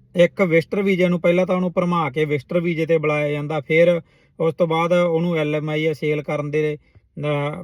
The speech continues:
ਸੇਲ ਕਰ ਦਿੱਤੀ ਜਾਂਦੀ ਹੈ ਲਗਭਗ ਪੈਂਤੀ ਤੋਂ ਚਾਲੀ ਡਾਲਰ, ਚਾਲੀ ਹਜ਼ਾਰ ਡਾਲਰ ਦੀ। ਤੇ ਫਿਰ ਬਾਈ ਜੀ ਪੈਂਤੀ ਚਾਲੀ ਹਜ਼ਾਰ ਡਾਲਰ ਉਹਨੂੰ ਜਿਹੜੀ ਉਹ ਪੂਰੀ ਉਹ ਪੇ ਵੀ ਨਹੀਂ ਦਿੱਤੀ ਜਾਂਦੀ, ਉਹਨੂੰ ਮਤਲਬ ਕਿ ਘੱਟ ਪੇ ਦੇ ਉੱਤੇ ਉਹ ਤੋਂ ਕੰਮ ਕਰਾਇਆ ਜਾਂਦਾ ਵਰਕਰ ਤੋਂ।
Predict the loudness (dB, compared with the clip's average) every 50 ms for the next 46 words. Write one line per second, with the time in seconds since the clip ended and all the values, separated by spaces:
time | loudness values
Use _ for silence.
0 | -18 _ -12 -2 2 4 4 4 4 2 0 0 0 0 -2 -4 -2 -2 0 0
1 | 0 0 0 2 2 2 2 0 -2 -4 -6 -6 -4 -4 -4 -4 -4 -6 -6 -4
2 | -4 -4 -2 -4 -4 -4 -4 -4 -2 -2 -2 -2 -2 -2 -2 -2 -4 -6 -6 -10
3 | -12 -12 -12 -6 -4 -4 -2 0 2 2 2 2 0 -2 -2 0 0 -2 -2 0
4 | -2 -2 -2 -4 _ -18 _ _ _ 0 2 2 4 4 4 4 4 4 4 4
5 | 0 -2 0 0 -2 -2 0 -2 -2 2 2 2 2 2 2 2 2 2 2 2
6 | 0 -2 -2 -2 -2 -2 0 0 0 -2 -4 -6 -8 _ _ _ _ _ _ _
7 | -4 -2 -2 0 0 2 2 2 2 2 0 0 -2 _ -4 -2 0 2 2 4
8 | 4 2 0 0 -2 -2 2 4 4 4 2 2 0 0 -2 -2 -4 -6 -4 -4
9 | -4 -4 -4 -4 -4 -4 -4 -4 -6 _ _ _ _ _ _ -10 -6 -4 -2 -2
10 | -2 -2 0 0 -2 -2 -2 -4 -10 -8 _ -4 -4 -4 -4 -6 -6 -4 -2 0
11 | 0 0 0 -2 -2 -2 -2 0 0 -2 -2 -2 -4 -4 -4 -6 -6 -6 -6 -4
12 | -2 -2 -2 -2 -4 -4 -4 -4 -4 -4 -6 -8 -8 -10 -10 -8 -6 -6 -6 -6
13 | -8